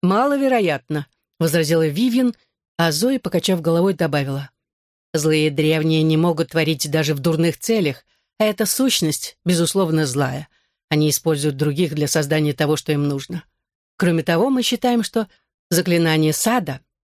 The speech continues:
результат сотрудничества обученного смертного и сущности — либо находящейся у него в плену, либо связанной с ним как-то иначе. На такие мысли наводит прежде всего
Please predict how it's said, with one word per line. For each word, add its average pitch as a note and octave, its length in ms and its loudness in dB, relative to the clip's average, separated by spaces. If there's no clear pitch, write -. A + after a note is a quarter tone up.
результат F3 720 -2
сотрудничества E3+ 1040 -2
обученного E3 520 0
смертного C4 640 -2
и A3 80 0
сущности — G#3+ 760 0
либо G3+ 200 2
находящейся F#3+ 680 0
у - 20 4
него F3 240 2
в - 60 -10
плену, G3 320 2
либо G3+ 240 2
связанной F3 520 0
с - 100 -6
ним G3 180 2
как-то E3 380 -2
иначе. D3+ 460 -4
На E3+ 100 0
такие E3+ 300 0
мысли E3+ 260 0
наводит E3 380 0
прежде E3 320 0
всего E3 340 0